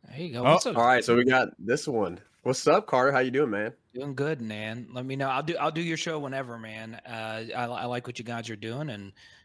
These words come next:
Speaker 1: congrats on joining A Y S, man. This is such a cool
Speaker 3: I,
Speaker 1: thing.
Speaker 3: I
Speaker 1: It's good to
Speaker 3: appreciate it.
Speaker 1: It's good seeing you on the come up, man. Go right on ahead.
Speaker 3: Thanks, man. Well, we got Ryan Thibodeau in here. He's asking, "Ask Carter, do you see Besh as a better slot wide receiver or outside receiver?"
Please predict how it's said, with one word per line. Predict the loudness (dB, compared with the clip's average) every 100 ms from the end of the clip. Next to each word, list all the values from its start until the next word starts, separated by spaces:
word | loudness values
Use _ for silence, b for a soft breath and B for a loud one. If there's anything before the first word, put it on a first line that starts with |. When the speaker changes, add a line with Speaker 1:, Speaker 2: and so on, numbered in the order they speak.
| _
Speaker 1:
congrats | -6 -2 -2 -4
on | -6
joining | -4 -4 -6
A | -4
Y | -4 -4 -6
S, | -6 -8
man. | -12 -14 -12
This | -12 -12
is | -10
such | -10 -8
a | -10
cool | -10 -6 0
Speaker 3:
I, | 0
Speaker 1:
thing. | 2
Speaker 3:
I | -2
Speaker 1:
It's | -2
good | -4
to | -4
Speaker 3:
appreciate | -2 -4 -4
it. | -8 -16 _
Speaker 1:
It's | _
good | -6 -6
seeing | -4 -6 -4
you | -4
on | -6
the |
come | -4 -4 -4
up, | -8
man. | -8 -8
Go | -6
right | -6 -6
on | -6
ahead. | -8 -12 -14 _ _ _ _ _ _ _ _ _ _ _ _
Speaker 3:
Thanks, | -2 -2
man. | 2 2
Well, | 2 2
we | 0 2
got | 2 4
Ryan | 0 0
Thibodeau | -4 0 0
in | 0
here. | -2
He's | -2
asking, | -4 -6 -6
"Ask | -4 -4
Carter, | -2 -2 0 -2
do | -4
you | -6 -4 -6
see | -4 -6
Besh | -2 0 0 -2 -8
as | -6 -4
a | -6
better | -4 -2 0 -2
slot | -8 -10 -6 -6 -6
wide | -6
receiver | -6 -8 -10 -6 -8
or | -6 -6 -6 -6
outside | -6 -6 -8 -6 -6 -8
receiver?" | -18 -18 -18 -20 -20